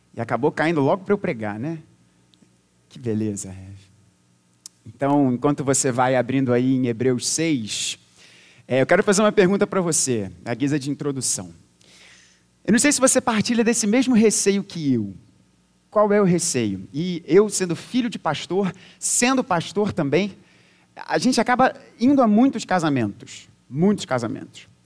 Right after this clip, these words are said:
E antes, quando eu ia com os meus pais, eu ficava um pouco mais tranquilo, porque eu falei assim, "Bom,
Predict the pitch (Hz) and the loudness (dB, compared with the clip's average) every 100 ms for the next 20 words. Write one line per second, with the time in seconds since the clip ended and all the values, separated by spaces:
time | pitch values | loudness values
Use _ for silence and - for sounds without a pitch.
0 | _ _ - - _ _ _ _ _ _ | _ _ -20 -20 _ _ _ _ _ _
1 | _ _ _ _ _ 247 269 285 311 254 | _ _ _ _ _ 0 2 4 2 2
2 | - 139 - 226 240 190 247 269 247 202 | -2 -4 -2 0 2 2 4 4 2 -4
3 | 160 143 117 - 185 196 135 156 165 208 | 0 -2 -2 -4 -2 0 -2 -4 -4 -4
4 | 214 202 208 190 180 - 240 233 - 220 | -4 -4 -6 -4 -4 -2 -4 -4 -4 -2
5 | 226 226 220 - 175 175 107 | -2 -6 -8 -6 -2 -2 -2